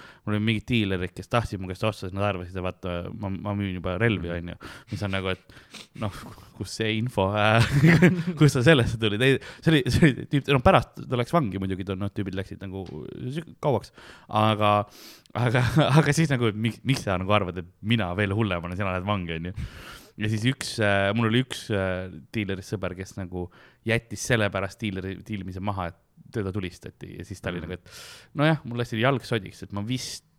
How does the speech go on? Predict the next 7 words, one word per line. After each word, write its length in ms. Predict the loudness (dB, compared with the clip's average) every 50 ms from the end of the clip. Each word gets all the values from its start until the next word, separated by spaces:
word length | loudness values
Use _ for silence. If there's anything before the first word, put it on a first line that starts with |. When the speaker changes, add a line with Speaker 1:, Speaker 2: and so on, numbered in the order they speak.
| _ _ -4
Speaker 1:
tead, 220 | -2 -2 -2 -2 -8 -20 _ _ _ _ _ _ -20 -20 _ _ _ -20 _ _ _ _ -4
ei 60 | 0
ole 120 | 4 4 6
vaja. 160 | 6 6 4 2 0 -4 _ _ -14
Speaker 2:
Jah. 180 | -12 -12 -12 -12 -14 _ _ _ -8
Speaker 1:
Lähen 220 | -4 -2 -2 2
ehitusele. 480 | 2 0 0 0 -4 -8 -6 -6 -8